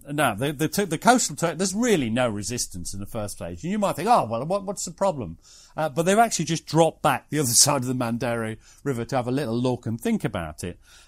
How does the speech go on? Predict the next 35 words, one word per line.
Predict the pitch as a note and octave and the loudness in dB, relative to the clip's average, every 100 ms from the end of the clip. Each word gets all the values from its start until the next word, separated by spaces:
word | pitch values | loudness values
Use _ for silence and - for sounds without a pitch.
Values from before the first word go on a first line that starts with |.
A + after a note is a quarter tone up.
| - | -2
Uh, | A2+ A2+ - | -2 -2 -4
they | B2 | 0
occupy | F#3+ - A3 F3 | 2 2 4 4
the | D#3 | 4
fort | D#3 C#3+ C3 | -2 -2 -2
and | B2+ | -2
village, | G3 G#3 D3+ | 0 -2 -2
and | C#3 | -4
they're | C#3 | -2
just | C4 - | -2 -2
about | G3 D#3 C3+ | 0 0 0
getting | C#3+ B2+ | -2 -2
ready | C3+ B2+ A#2+ | -2 -2 -4
to | B2 A2 | -2 -4
advance. | A2+ F3+ E3+ F2 F#2 - - _ - _ | -2 2 2 0 -4 -6 -6 _ -20 _
Uh, | A#2+ A#2+ A#2+ A2+ - | -2 0 -2 -4 -8
ac-, | C#3+ D3+ | -8 -4
they're | D3+ D3 | -2 0
accompanied | C3 G3+ G3+ C#3 B2 | 2 0 0 -4 -6
by | - A#2+ A#2 A2 | -4 -4 -4 -6
a | G#2+ G2+ A#2 - _ - | -6 -8 -10 -20 _ -2
battery | E3 D3 - A2+ G#2+ | 0 0 -4 -6 -6
of | A2 | -4
seventy-five | D3+ B2+ A2 A2+ G#2+ | -4 -4 -4 -4 -4
millimeter | G#2+ G#2+ G2+ G#2+ | -6 -6 -8 -6
guns. | D#3 B2 - | -4 -2 0
They're | C#3+ E3+ | 0 2
excellent | G3+ - A3 A3+ - | 2 0 0 -4 -2
guns, | B3 G3+ - - | -2 0 -4 -8
Gary. | A#2+ C3+ E3+ | -8 -6 -4
You | E3 | -4
love | D#3+ G#3 F3 | 2 2 2
the | A#2+ | -4
seventy-five | - A2+ G#2+ G#2 G#2+ G2 | -8 -8 -8 -8 -6 -6
millimeters. | G2 G2 G2 G2+ G2+ - | -6 -8 -10 -10 -12 -14